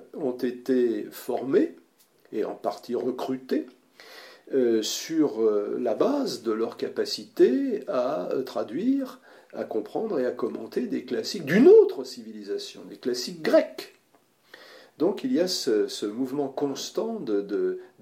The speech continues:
d'excentration, enfin de, d'auto-excentricisation, si je puis dire, enfin d'auto-excentrement, euh,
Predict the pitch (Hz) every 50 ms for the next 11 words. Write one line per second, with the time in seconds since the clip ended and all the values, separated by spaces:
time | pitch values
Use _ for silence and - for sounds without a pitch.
0 | 95 92 - 151 156 156 156 - - - - - - - - - 123 117 117 -
1 | - 113 107 - - - 139 226 247 233 - - - 95 92 98 95 95 95 98
2 | 98 95 120 139 156 - - - - 170 180 170 131 117 110 127 135 131 - -
3 | - - - 131 131 127 - - - - - 127 127 123 - - 123 123 107 110
4 | 117 117 - - - 170 220 254 240 - - - - - - - 175 170 - -
5 | - - - 139 - - - - - 104 98 95 104 120 143 - - - 143 127
6 | 101 95 - - - - - - - - 135 135 135 - - - - - - 120
7 | 120 120 - - - 98 95 117 160 226 - - _ _ _ - - - - -
8 | - - - - - _ - 127 113 107 101 95 92 87 82 87 92 87